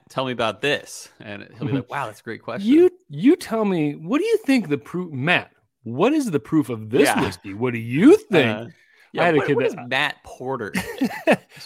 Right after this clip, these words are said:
Speaker 2: I had this, I had a student who would do that all the time. Like, "Hey, buddy, what's the eight times five?" "Hmm,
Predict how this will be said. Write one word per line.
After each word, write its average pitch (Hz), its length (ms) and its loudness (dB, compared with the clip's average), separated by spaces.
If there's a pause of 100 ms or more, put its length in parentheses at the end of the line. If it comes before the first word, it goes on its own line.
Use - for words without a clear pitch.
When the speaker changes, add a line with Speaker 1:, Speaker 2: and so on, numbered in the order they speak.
(140)
Speaker 2:
I 202 80 -4
had 208 80 -2
this, 180 160 -4
I 202 160 -2
had 175 100 -4
a 165 60 -4
student 143 320 -4
who 135 100 -6
would 127 140 -6
do 131 120 -2
that 127 120 -4
all 123 140 -4
the 120 60 -18
time. 135 240 -12
Like, 135 200 -12
"Hey, 233 100 -6
buddy, 220 260 -2
what's 190 260 -8
the 185 360 -6
eight 202 180 -8
times 190 220 -8
five?" 151 400 0 (420)
"Hmm, 160 840 -2